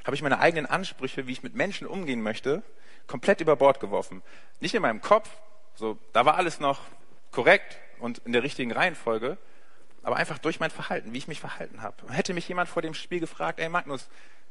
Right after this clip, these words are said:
wie möchtest du denn deine Mitarbeiter behandeln? Wie möchtest du mit ihnen umgehen? Was für ein Leiter möchtest du sein?“ Dann hätte ich gesagt, selbstsicher, also ich hätte selbstsicher gesagt, „Ja, ich möchte, ich möchte rücksichtsvoll sein, wohlwollend, ich will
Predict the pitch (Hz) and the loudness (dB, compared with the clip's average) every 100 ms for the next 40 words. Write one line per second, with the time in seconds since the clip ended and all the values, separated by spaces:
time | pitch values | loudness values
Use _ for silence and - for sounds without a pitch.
0 | - 147 202 180 - - 151 143 139 135 | -8 -4 -2 -2 -4 -6 -4 -4 -4 -4
1 | 139 131 120 120 113 110 101 92 - 156 | -2 0 0 -2 -4 -6 -8 -10 -8 -6
2 | 156 - - 135 127 117 107 107 101 120 | -6 -8 -8 -8 -8 -8 -8 -6 -6 -4
3 | - 135 127 151 - 127 131 127 - 117 | -4 -2 0 -2 -2 -6 -6 -6 -6 0
4 | 117 101 95 - - - - - - - | 0 0 -6 -10 -10 -10 -10 -10 -10 -6
5 | - 135 156 - 131 135 143 - - - | -4 -2 -4 -4 0 4 4 2 -6 -10
6 | - - - - 101 135 156 - 151 - | -10 -10 -10 -8 2 2 2 -2 -2 4
7 | 143 113 117 143 123 143 160 - 139 127 | 4 4 2 0 4 4 4 0 2 4
8 | 131 135 127 135 - 135 - - - 113 | 6 6 8 6 4 -4 -6 -6 -6 -4
9 | 104 104 - - 175 - 156 151 143 147 | -2 -2 -4 -6 -8 -4 0 0 0 -4
10 | 147 147 151 - - - - - - 104 | -4 -6 -10 -10 -10 -10 -10 -10 -10 -6
11 | 131 165 147 147 147 147 - 123 127 | -2 -2 0 0 0 -6 -4 -2 -2